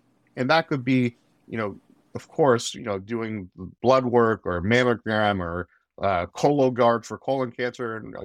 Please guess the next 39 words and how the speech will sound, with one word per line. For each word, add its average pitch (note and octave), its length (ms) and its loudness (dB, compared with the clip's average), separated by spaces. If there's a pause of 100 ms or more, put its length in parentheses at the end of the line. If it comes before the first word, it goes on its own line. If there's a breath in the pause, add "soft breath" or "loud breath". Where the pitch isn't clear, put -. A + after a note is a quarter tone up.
(220)
a D3+ 160 2
host F3 260 0
of C3 100 0
other C#3 220 2
things G2 340 -10
to G#2+ 100 -14
detect G#2 400 -6
earlier. G2+ 460 -4 (600)
And A#2+ 120 0
that's F#3 200 0
where G#3+ 140 0
we F3+ 140 -4
come D3 240 -6
in C#3 140 -6
specifically B2+ 500 -6
on G#2+ 100 -2
our G#2+ 140 -4
women's A#2+ 420 -4
health C#3 240 -2
suite F#2 360 -6
with F2+ 180 -8
Cure A#2 220 -4
Metrics, - 580 -4
where G2 300 0 (360)
our B2+ 340 4
A B2+ 140 0
I B2 200 2
software G2 760 -4 (440)
detects G#2+ 600 -10 (100)
breast A2+ 300 -2
cancer D3+ 400 -6
from A2+ 160 -8
a G#2+ 80 -4
mammogram G#2 600 -2
up G#2 140 -4
to F#2+ 100 -10
six - 360 -4
years A2 280 -4
earlier. A2 480 -2